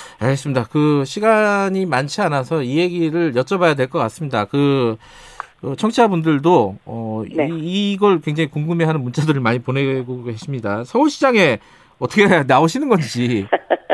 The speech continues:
Speaker 1: 이거, 이거, 아, 이거 안 여쭤볼 수는 없잖아요, 제가. 그죠?
Speaker 2: 네,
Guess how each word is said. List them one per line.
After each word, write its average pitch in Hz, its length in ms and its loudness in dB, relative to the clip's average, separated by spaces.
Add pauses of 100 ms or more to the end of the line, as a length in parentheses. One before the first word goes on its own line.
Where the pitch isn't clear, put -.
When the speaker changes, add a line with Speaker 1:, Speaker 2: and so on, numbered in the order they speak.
(360)
Speaker 1:
이거, 233 160 6
이거, 190 180 4 (360)
아, - 80 0
이거 240 220 6
안 165 180 0
여쭤볼 269 360 4
수는 254 180 -2
없잖아요, 131 360 2
제가. 101 300 -2
그죠? 107 380 -4 (1200)
Speaker 2:
네, 202 240 6